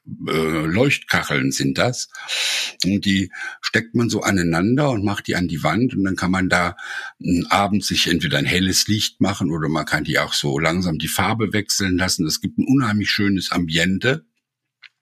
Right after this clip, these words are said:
Und ich hab mir die aber nicht so, wie der Hersteller sich das vorstellt, Stück an Stück geklebt wie eine Kachelwand, sondern ich hab zwischendrin immer Lücken gelassen. Und das sind so fünfzehn mal fünfzehn Zentimeter große Quadrate,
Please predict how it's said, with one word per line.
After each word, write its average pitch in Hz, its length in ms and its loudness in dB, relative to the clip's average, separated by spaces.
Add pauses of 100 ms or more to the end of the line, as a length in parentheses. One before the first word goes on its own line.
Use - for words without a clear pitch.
(320)
Und 117 440 2
ich - 160 -2
hab 117 140 -4
mir 120 120 4
die 110 120 0
aber 107 200 2
nicht 120 220 2
so, 113 300 0 (420)
wie 104 300 4
der 98 160 2
Hersteller 113 460 0
sich 107 180 -4
das - 180 0
vorstellt, 113 520 0
Stück - 320 0
an 98 120 2
Stück - 400 -2
geklebt 127 440 -2
wie 123 60 2
eine 104 120 2
Kachelwand, 131 760 0 (520)
sondern 123 340 0
ich 110 140 -2
hab 127 160 0
zwischendrin 123 500 2
immer 120 220 2
Lücken 120 300 2
gelassen. 80 520 -2
Und 85 80 0
das 90 140 0
sind 131 180 0
so 117 120 -2
fünfzehn 151 520 0
mal 120 140 0
fünfzehn 139 480 0
Zentimeter 127 640 0
große 123 380 -2
Quadrate, 95 760 0